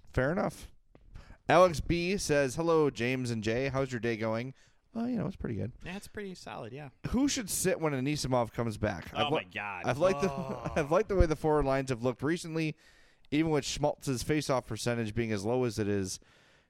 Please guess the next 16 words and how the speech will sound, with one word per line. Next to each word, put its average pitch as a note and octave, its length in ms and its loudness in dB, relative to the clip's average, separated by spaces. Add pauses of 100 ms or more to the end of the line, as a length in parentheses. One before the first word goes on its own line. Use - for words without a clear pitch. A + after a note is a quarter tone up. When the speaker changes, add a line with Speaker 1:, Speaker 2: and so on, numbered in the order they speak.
(120)
Speaker 1:
Kempf D3 500 0
looks B2+ 260 0
good, C3+ 320 4
and A2+ 240 -2
Sharp C3+ 300 2
has A#2+ 140 -2
even A2+ 140 0
stepped G2+ 300 -2
up A2+ 80 -2
his G2+ 100 -4
game G#2+ 400 -2 (560)
some A2 380 0
since A2 300 -6
the G#2 100 -2
new G#2 120 0
year. D3+ 460 0